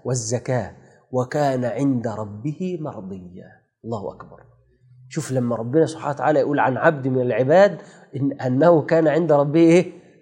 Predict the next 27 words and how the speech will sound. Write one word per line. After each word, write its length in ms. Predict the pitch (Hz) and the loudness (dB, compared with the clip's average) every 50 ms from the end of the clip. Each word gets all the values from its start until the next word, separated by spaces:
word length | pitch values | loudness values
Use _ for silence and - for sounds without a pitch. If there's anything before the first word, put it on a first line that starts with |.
| _ _ 120 | _ _ -4
مرضية، 840 | 120 151 139 139 131 127 135 185 208 185 156 120 104 92 87 - - - _ _ _ _ _ _ _ | -2 -2 -2 -2 0 4 6 6 8 6 4 0 -2 -8 -14 -16 -20 -20 _ _ _ _ _ _ _
يعني 420 | 135 127 104 98 127 131 147 - 123 | -2 -2 0 0 2 2 0 0 -2
الله 640 | 131 131 131 135 156 175 180 160 135 139 127 - | -4 -4 0 4 4 6 6 4 2 0 0 2
عز 280 | 170 180 170 151 139 143 | 0 0 0 -2 -2 0
وجل 480 | 143 139 139 139 170 208 214 190 - - - - | 0 0 0 0 0 -2 -4 -6 -8 -12 -10 -4
قد 220 | - 160 160 139 | -2 -2 0 0
ارتضاه 1300 | 143 139 139 135 - - - 139 131 131 123 135 135 139 139 135 135 135 131 131 131 139 135 131 - - _ _ _ _ _ _ _ _ _ _ _ _ _ _ _ _ _ _ _ _ _ _ _ | -2 -2 -4 -6 -10 -10 -8 -6 -6 -4 -2 -2 0 0 0 2 2 0 0 0 0 0 -2 -4 -8 -20 _ _ _ _ _ _ _ _ _ _ _ _ _ _ _ _ _ _ _ _ _ _ _
وقد 420 | - 131 131 - - 143 135 123 139 | -4 -4 -2 0 0 0 0 2 2
رضي 420 | 139 151 170 175 156 156 143 143 | 2 4 4 4 4 4 4 2
عنه، 640 | 131 117 139 170 160 139 127 - 160 180 170 123 - - - - - _ _ _ _ _ _ _ _ _ _ _ _ _ _ - | 2 4 2 2 2 0 0 2 4 4 4 4 0 -8 -16 -20 -20 _ _ _ _ _ _ _ _ _ _ _ _ _ _ -8
ودي 280 | 120 135 127 175 262 - | -6 -4 -2 -2 0 2
أعظم 400 | 240 247 - 185 156 151 160 151 | 2 2 2 2 2 2 2 4
منا. 440 | 147 175 226 208 165 131 120 - | 4 4 4 4 2 0 -2 -4
إحنا 260 | - - - 156 165 - | -6 -6 -6 -4 -4 -2
أصلا، 340 | - - - 185 175 156 135 - - - - _ _ _ _ _ _ _ - | -4 -2 0 0 0 0 -2 -6 -12 -20 -20 _ _ _ _ _ _ _ -8
يعني 340 | 131 127 135 135 156 - - - - | -6 -4 -2 -2 -4 -4 -6 -8 -10
إحنا 340 | - 156 156 151 - - | -8 -6 -8 -6 -4 -4
أصلا 420 | 240 - - - 175 170 160 156 - - | -2 -2 -2 0 2 2 0 0 2 2
أعظم 560 | 240 247 226 - 190 156 160 160 160 156 156 | 2 2 2 2 2 4 4 4 4 4 2
مطلوب 540 | 156 147 151 - 165 180 220 226 190 143 131 | 0 0 0 -4 -2 0 2 4 2 2 2
نطلبه 680 | 147 147 139 - - 180 220 240 196 220 190 196 196 | 0 -2 -2 -2 -2 0 0 0 2 0 2 2 2
من 140 | 185 190 190 | 4 4 4
الله 420 | 190 185 185 190 226 214 - - | 4 4 2 0 -2 -2 -2 -2
أن 100 | 143 147 | -2 0
يرضى 260 | 151 156 143 123 120 113 | 2 2 0 0 -4 -4
الله 320 | 113 120 120 104 104 95 | -2 -2 -2 -2 -4 -6
عنا. 200 | 85 98 95 | -10 -10 -14